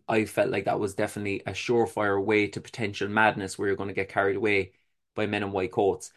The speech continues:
So this kind of, kind of palette of fears and phobias that my mother had, they were kind of all out on display all the time when I was young, and I kind of just ended up picking and choosing which ones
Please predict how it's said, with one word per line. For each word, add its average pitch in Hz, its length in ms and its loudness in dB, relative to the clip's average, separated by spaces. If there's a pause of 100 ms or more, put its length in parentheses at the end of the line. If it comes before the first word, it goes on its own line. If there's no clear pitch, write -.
(360)
So 143 420 8 (160)
this 160 200 6
kind 170 260 2
of, 139 260 4 (880)
kind 131 180 0
of - 120 -6
palette - 540 4
of 104 160 -4
fears 117 580 4
and 104 180 -6
phobias 104 560 4
that - 160 -6
my 104 120 -2
mother 110 380 2
had, 95 320 2 (1500)
they 98 80 -2
were 101 100 -2
kind 120 200 2
of 110 100 0
all 131 280 8
out 123 200 4
on 110 140 0
display 107 760 2 (120)
all 127 320 6
the 117 140 0
time 117 360 -2
when 101 80 -4
I 98 100 0
was 98 180 -4
young, 101 440 2
and 98 180 -2
I 98 100 2
kind 104 280 -6
of 95 80 -4
just 101 180 -4
ended 104 260 -4
up 98 180 -4
picking 123 360 -2
and 104 100 -6
choosing 110 400 -2
which 101 180 -6
ones 104 420 -2